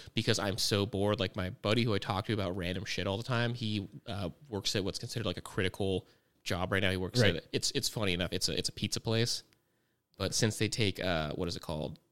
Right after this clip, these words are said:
Speaker 1: Uh,
Speaker 2: Like
Speaker 1: they take, uh, wic or food stamps, whatever. They are, fall under critical, and he's been, like, they've been getting s-, like, hammered. It's, like, a low, it's a, it's a low foot traffic place, but because of this, they've been, like, hammered. He's
Speaker 2: Everyone's
Speaker 1: working, like,
Speaker 2: tired of
Speaker 1: a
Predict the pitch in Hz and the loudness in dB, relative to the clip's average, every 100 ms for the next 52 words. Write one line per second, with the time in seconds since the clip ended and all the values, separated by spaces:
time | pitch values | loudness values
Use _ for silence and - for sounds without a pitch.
0 | - - - - 110 135 - - - 85 | -4 -4 -4 -4 2 4 2 -4 -2 -2
1 | 73 - 110 107 104 85 101 98 107 104 | -2 -6 0 0 0 -2 0 0 0 0
2 | 117 120 127 127 - _ _ _ _ _ | 0 0 0 0 -4 _ _ _ _ _
3 | 117 107 98 95 113 98 92 90 87 - | 4 6 6 6 4 4 4 2 0 -2
4 | - 92 82 76 - 101 107 95 101 113 | 0 0 0 -4 -4 -2 0 0 2 2
5 | 117 - - - - - - 113 95 78 | 2 -2 -4 -4 -4 -8 -6 -4 -4 -4
6 | 92 - 95 95 101 104 107 104 98 - | -4 -2 -2 -4 0 4 4 4 0 -6
7 | _ _ _ _ _ _ - 117 98 87 | _ _ _ _ _ _ -8 -2 0 2
8 | 104 104 101 113 - 117 - 107 95 - | 0 2 6 4 4 0 2 0 0 0
9 | 98 - - 120 110 104 101 - 95 85 | -2 -2 -8 -4 -4 0 0 0 0 -2
10 | 82 78 107 95 95 107 113 135 117 - | -6 -4 0 0 0 0 4 6 6 6
11 | 139 135 | 8 8